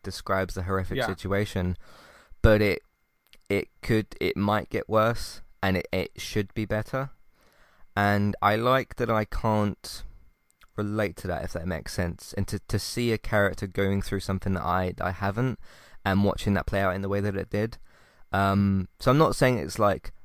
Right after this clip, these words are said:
Speaker 1: more entertaining or more interesting. That's not really the way to describe it. It's just interesting 'cause it's, it, it, it's, it's something different. Um, so even though, like, I can't fully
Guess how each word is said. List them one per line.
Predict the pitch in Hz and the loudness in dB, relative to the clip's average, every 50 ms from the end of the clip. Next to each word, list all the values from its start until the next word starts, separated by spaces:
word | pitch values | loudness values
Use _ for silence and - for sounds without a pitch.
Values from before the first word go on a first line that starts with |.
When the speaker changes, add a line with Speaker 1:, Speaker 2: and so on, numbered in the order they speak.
| - - - | -14 -4 2
Speaker 1:
more | 107 107 101 87 | 4 4 4 4
entertaining | 101 95 - 101 - - - 110 104 101 95 95 95 92 92 | 4 2 0 -2 -6 -4 -2 0 0 2 2 0 0 0 2
or | 92 | 2
more | 95 95 92 90 - | 2 2 2 0 0
interesting. | - 98 95 - - 92 - - 92 90 | 0 -2 0 0 -2 -8 -4 -2 0 0
That's | 87 - - | 0 0 0
not | 101 - - | -2 -2 0
really | 101 101 98 92 | 0 0 0 0
the | 95 95 | 2 2
way | 95 95 | 0 0
to | - - - | -2 -4 -8
describe | 90 - - - - 95 92 92 90 87 | -10 -10 -8 -4 -2 0 0 0 0 -2
it. | - - | -4 -6
It's | 92 95 - | -6 -8 -6
just | - - 98 90 - - - - - - - - _ _ _ _ _ _ - - - - | -4 -4 -4 -4 -4 -10 -12 -14 -16 -20 -20 -20 _ _ _ _ _ _ -16 -16 -8 0
interesting | - 107 104 - 101 - 107 98 | 2 2 2 2 0 2 2 2
'cause | - 95 82 | 2 0 -2
it's, | 90 - - - - - | -2 -6 -8 -12 -6 -2
it, | 80 80 - | -2 0 0
it, | - 92 - _ - | 0 -2 -2 _ -2
it's, | 73 85 - - - - - - | -4 -4 -4 -6 -12 -14 -8 -4
it's | 95 92 - | -4 -2 0
something | - 98 98 - 92 90 - | 0 0 0 0 -2 -2 0
different. | - 98 92 - - 87 85 85 - - - - - - - - - - - | -2 -2 -2 0 -2 -4 -4 -4 -6 -12 -18 -18 -20 -20 -20 -18 -14 -4 2
Um, | - 98 98 95 95 95 92 92 90 - - - - | 4 6 6 6 6 6 4 4 2 -2 -8 -16 -12
so | - - 131 | -4 4 6
even | 131 139 131 135 131 | 6 6 6 4 4
though, | 131 120 117 | 6 6 6
like, | 113 110 101 98 98 - | 6 6 6 4 2 2
I | - 101 101 104 | 2 2 2 4
can't | - - - 104 101 101 98 95 - - - - - - - _ _ _ _ _ - - | 4 4 6 6 6 6 4 4 0 -2 -8 -18 -20 -20 -20 _ _ _ _ _ -20 -20
fully | - - - - - 139 143 147 123 117 110 104 101 95 98 95 95 | -18 -18 -12 -2 4 6 6 6 6 4 4 4 2 2 0 0 -2